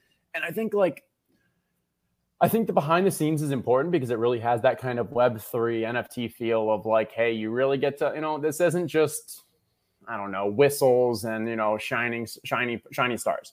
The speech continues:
Um, this really is to kinda see how the sausage is made and kinda behind the scenes. And as T J said, like, it did, it really felt genuine. It felt, it felt authentic. Um,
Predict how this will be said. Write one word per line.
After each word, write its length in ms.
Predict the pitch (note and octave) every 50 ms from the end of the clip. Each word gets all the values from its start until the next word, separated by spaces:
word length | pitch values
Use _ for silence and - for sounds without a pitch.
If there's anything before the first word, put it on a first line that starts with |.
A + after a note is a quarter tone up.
| _ _
Um, 400 | B2 A#2+ A#2 A#2 A2+ A2+ A2+ A#2
this 220 | C3+ C3+ B2+ -
really 280 | C3+ C3+ C#3 C#3 C#3 B2+
is 140 | B2+ B2+ -
to 80 | -
kinda 260 | - - B2 A#2+ A2 G#2
see 260 | - - B2 B2 B2
how 280 | G#2+ A2 A2+ A#2 B2
the 240 | A#2 A#2+ B2 A#2+ A2+
sausage 380 | - - G#2+ G2 G#2+ G#2+ C3 C3
is 100 | C3+ A2+
made 260 | G#2+ F#2+ G2 G2+ G#2
and 120 | A#2 A2
kinda 160 | - A2+ A2 G2
behind 320 | G#2+ A2+ A2 A#2 A2 G#2
the 40 | G2
scenes. 360 | - - F#2+ G2+ A2+ A#2 A#2
And 80 | A#2 A#2
as 240 | A#2 B2 A#2+ A2
T 240 | - - C#3 C#3 B2+
J 120 | C3 C#3 C3+
said, 220 | C#3 - D3+ D3+
like, 120 | C#3+ D3 C3
it 100 | C#3 C3
did, 160 | E3 D#3 A#2
it 140 | - A2+ G#2+
really 240 | A2+ B2 C3 B2+ -
felt 280 | - - A#2 A#2 A2
genuine. 360 | - A2+ A2 A2+ A2+ A2 G#2
It 100 | G2 -
felt, 240 | - A#2 G#2+ G2+ - -
it 100 | A#2 A2 -
felt 220 | A2+ G#2 G#2+ -
authentic. 480 | G2+ G2 F#2+ - G2 F#2 - - - - _ _ _ _ _ _ _ _ _
Um, 340 | B2 A#2+ A#2 G#2+ G#2 G2+ -